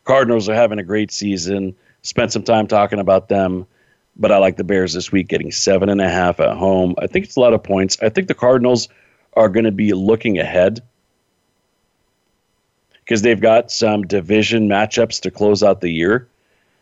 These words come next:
So I think they're gonna maybe be sleeping on the Bears a little bit. And it, keep in mind, if they get a lead with Kyler Murray, I bet you they'll pull him early.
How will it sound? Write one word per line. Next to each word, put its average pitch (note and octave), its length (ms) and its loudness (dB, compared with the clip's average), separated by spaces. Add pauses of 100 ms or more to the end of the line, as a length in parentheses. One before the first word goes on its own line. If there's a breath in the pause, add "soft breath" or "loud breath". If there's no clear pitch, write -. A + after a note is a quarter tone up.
(120)
So G#2+ 260 2
I A2 80 4
think - 280 -6
they're F3 140 0
gonna F3 180 2
maybe D3+ 240 0
be B2 160 -2
sleeping A#2+ 520 -2
on C3+ 100 0
the B2 80 0
Bears B2 340 0
a B2+ 60 0
little C3 220 2
bit. C#3 240 2 (2500)
And B2+ 300 0
it, B2 280 -2
keep - 140 -4
in D#3 80 2
mind, G2+ 200 0
if - 120 -12
they E3+ 120 2
get G3+ 140 0
a F#3+ 60 4
lead A#2 400 0
with E2 160 -8
Kyler A2+ 340 2
Murray, F2+ 440 0 (800)
I A#2 60 4
bet D#3 160 0
you E3 120 2
they'll A2+ 180 0
pull - 420 -10
him - 260 -10
early. - 420 -6